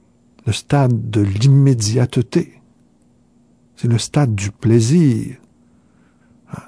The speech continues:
C'est pas méchant comme tel, ce stade-là. C'est pas, euh, il faut pas mépriser le, le corps, il faut pas mépriser le sentir, il faut pas mépriser le plaisir. Ça,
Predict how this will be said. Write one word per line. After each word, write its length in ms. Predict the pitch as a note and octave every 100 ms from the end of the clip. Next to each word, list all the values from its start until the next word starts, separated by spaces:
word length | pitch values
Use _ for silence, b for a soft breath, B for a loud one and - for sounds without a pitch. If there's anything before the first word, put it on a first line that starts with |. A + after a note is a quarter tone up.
| _ b b b b b b b b b _
C'est 220 | - C#3
pas 100 | G3
méchant 380 | D#3+ A2+ - E3
comme 260 | - A2 A2
tel, 440 | - D#3 G#2 A2
ce 120 | -
stade-là. 520 | A2+ - A2 A#2 B2+ G#2+
C'est 240 | - A#2+
pas, 640 | - B2+ A#2 A#2 A#2 A2+
euh, 80 | - - E3+
il 240 | A#2 F3
faut 180 | - B2
pas 160 | -
mépriser 720 | A#2+ B2 A#2 A2 A2 G2+ D3 D3
le, 200 | A2+ A#2
le 160 | G2
corps, 640 | F#2+ - G#2+ A2+ D#3 E3+ B2
il 60 |
faut 140 | G#2+ A2+
pas 160 | A2
mépriser 680 | G#2+ G2 G2+ G#2+ G2 B2 D#3
le 120 | A2+
sentir, 1040 | G2 - G#2 G#2 - D3+ D#3 C#3+ A#2+ G#2+ A2 b b b b b b b b
il 100 | _
faut 60 | -
pas 140 | G#2+
mépriser 480 | A2+ A2 - G2 A#2
le 60 | A2
plaisir. 920 | - A#2 A2 C#3+ G3 A2+ A2 - _ _ _ _ _ _ _ _ _ _ _ -
Ça, 960 | - - - D3+ D3 B2 A#1 A#1 A#1+